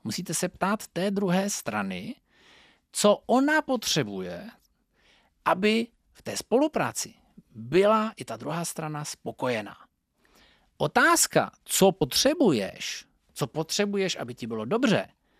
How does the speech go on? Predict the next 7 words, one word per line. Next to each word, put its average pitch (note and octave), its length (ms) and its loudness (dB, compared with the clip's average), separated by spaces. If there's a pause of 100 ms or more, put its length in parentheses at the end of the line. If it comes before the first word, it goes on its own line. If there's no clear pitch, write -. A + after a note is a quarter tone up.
(100)
co - 140 0
potřebuješ, E3 800 0
aby A#2 160 -6
si B2+ 180 0
měl A#2 260 -2
hezké B3 580 4
ráno, A2+ 420 0